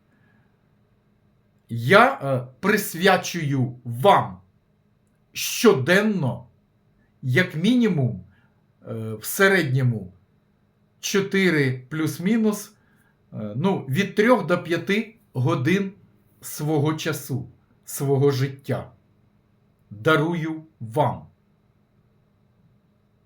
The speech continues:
створюючи контент. Я дякую всім за розуміння, щиро дякую.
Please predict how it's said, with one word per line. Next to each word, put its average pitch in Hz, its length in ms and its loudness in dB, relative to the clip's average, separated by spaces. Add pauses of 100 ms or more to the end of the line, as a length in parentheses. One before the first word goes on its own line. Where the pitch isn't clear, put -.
(420)
створюючи 170 1120 -2
контент. 127 600 -6 (460)
Я 151 200 2
дякую 185 600 2 (160)
всім 202 500 0
за 147 240 2
розуміння, 170 720 2
щиро 214 520 2
дякую. 117 520 -2